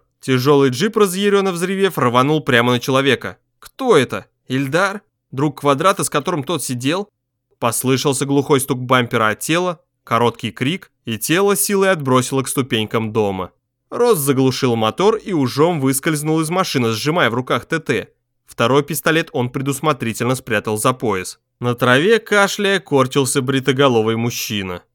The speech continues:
Судя по всему, Ильдар. Лицо было залито кровью, в руке он все еще сжимал рацию.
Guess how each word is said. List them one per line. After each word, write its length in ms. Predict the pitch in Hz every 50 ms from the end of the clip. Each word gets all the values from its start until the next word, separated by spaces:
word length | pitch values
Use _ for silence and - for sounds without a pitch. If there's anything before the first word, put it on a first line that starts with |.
| _ _ -
Судя 320 | - - 269 269 247 254
по 160 | - 247 233
всему, 320 | - - 233 220 226 226 214
Ильдар. 480 | 220 208 165 139 123 107 98 95 - _ _ _ _ _ _ _ _ -
Лицо 460 | 110 110 113 107 - - 147 151 160
было 280 | 147 156 165 165 165 147
залито 440 | 127 139 131 127 123 120 - 120
кровью, 560 | - - 139 147 165 175 165 160 170 170 165 147
в 20 |
руке 320 | 143 135 127 131 - 139
он 140 | 135 135 131
все 220 | 127 - - 120 113
еще 220 | 113 - - 117
сжимал 460 | 110 110 120 127 113 110 107 107 107
рацию. 540 | 104 104 98 95 95 - - 107 95 - -